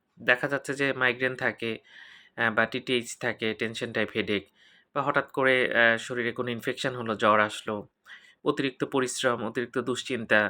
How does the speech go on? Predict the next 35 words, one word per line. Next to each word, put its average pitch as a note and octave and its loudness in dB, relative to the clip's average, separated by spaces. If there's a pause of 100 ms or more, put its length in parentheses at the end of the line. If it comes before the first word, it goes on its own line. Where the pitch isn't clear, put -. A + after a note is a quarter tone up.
(520)
এর D#3+ 2
কারণে E3 4
কিন্তু D3+ -2
আমরা C3+ 2
দেখি A#2+ -2
মাথা A#2+ -4
ব্যথা G#2+ 0
বেশি G2 -2
হয়। F2 0 (840)
একটা C#3 2
বিষয় F3+ 0
একটু F#3 -2
বলবো, A2 2
যদি C3 -2
হঠাৎ C3+ 2
করে D#3+ 0
তীব্র C#3 0
মাথা B2+ -2
ব্যথা B2+ 0
হয়, A2+ -2 (120)
এই C#3 0
বিষয়টাই D3+ -6
কিন্তু C3 -8
গুরুত্বপূর্ণ। A2+ -4 (680)
আ, A#2+ 4
এখানে D#3 -2
কিন্তু D3+ -6
ডাক্তারের A#2 2
কাছে B2 -4
যেতে A#2+ -6
হবে C3+ -4
অথবা B2+ -2
ইনভেস্টিগেশন A2+ -4
করতে G#2 -6
হবে। F2+ 0